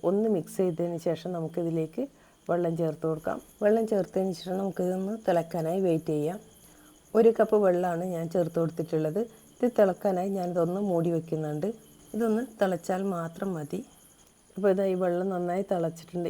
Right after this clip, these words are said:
ഇതിലേക്ക് ഒരു കാൽ ടീസ്പൂൺ ഉപ്പും കാൽ കപ്പ് റവ ചേർത്ത് കൊടുത്തിട്ടുണ്ട്. അതേ അളവിൽ തന്നെ കാൽ കപ്പ്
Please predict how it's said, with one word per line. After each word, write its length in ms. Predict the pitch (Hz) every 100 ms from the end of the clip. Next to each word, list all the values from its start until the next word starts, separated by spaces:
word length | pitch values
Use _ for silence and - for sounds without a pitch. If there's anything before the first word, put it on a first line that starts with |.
| -
ഇതിലേക്ക് 440 | 180 180 175 240 269 - _ _ -
ഒരു 100 | 226 220
കാൽ 200 | 214 214 220
ടീസ്പൂൺ 480 | 226 220 - 208 220 220 - - - 165
ഉപ്പും 320 | - 196 240 - _ _ _ _ _ _ _ _ _ _ - 220
കാൽ 220 | 214 226 220 202
കപ്പ് 320 | 190 - 247 - _ 180
റവ 200 | 170 180 185
ചേർത്ത് 280 | 180 160 165 180
കൊടുത്തിട്ടുണ്ട്. 540 | 165 165 165 165 190 - - - - 196
അതേ 200 | 196 247 208
അളവിൽ 260 | 175 175 165 180
തന്നെ 200 | 190 220 208
കാൽ 200 | 180 175 -
കപ്പ് 300 | - -